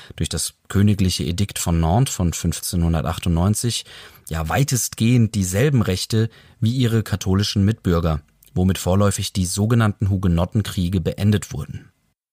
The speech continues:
Als jedoch Ludwig der Vierzehnte an die Macht kam, gerieten die protestantischen Franzosen nur wenige Jahre später erneut unter Druck.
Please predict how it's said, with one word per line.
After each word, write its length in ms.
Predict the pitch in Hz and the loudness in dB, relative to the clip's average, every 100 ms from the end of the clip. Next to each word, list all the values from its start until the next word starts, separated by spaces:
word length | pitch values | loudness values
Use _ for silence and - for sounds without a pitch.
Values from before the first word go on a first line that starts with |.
| _ | _
Als 260 | 117 143 - | -2 -2 0
jedoch 200 | 147 120 | 0 2
Ludwig 360 | 160 185 180 | 2 0 -2
der 100 | 135 | -2
Vierzehnte 520 | - 147 160 131 110 | 0 0 0 0 0
an 100 | 95 | 0
die 80 | 95 | 2
Macht 280 | 87 90 - | 2 0 -4
kam, 400 | - 135 147 147 | -2 2 2 2
gerieten 460 | 120 110 151 170 139 | 2 2 0 2 0
die 80 | |
protestantischen 800 | 110 107 95 - 98 110 135 110 | 0 -2 -2 -2 -2 -2 -2 -4
Franzosen 640 | - 101 - - 98 117 131 | -2 -2 -2 0 2 2 2
nur 160 | 110 | 2
wenige 280 | 98 110 131 | 2 2 2
Jahre 260 | 104 95 107 | 0 0 0
später 380 | - 92 92 101 | -2 -2 0 0
erneut 420 | 120 131 151 131 | 2 4 4 2
unter 200 | 107 87 | 0 0
Druck. 280 | - 87 | 0 -2